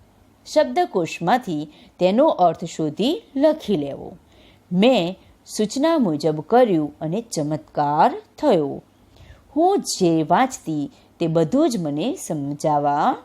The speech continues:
લાગ્યું અને યાદ પણ રહેવા લાગ્યું.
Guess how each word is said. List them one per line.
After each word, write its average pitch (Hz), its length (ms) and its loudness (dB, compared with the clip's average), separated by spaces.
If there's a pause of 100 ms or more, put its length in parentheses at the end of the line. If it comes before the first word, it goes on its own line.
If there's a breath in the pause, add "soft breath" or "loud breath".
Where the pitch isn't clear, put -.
લાગ્યું 196 540 0 (280 soft breath)
અને 170 120 -2
યાદ 147 400 0
પણ 262 240 -4
રહેવા 165 680 -2 (140)
લાગ્યું. 175 800 2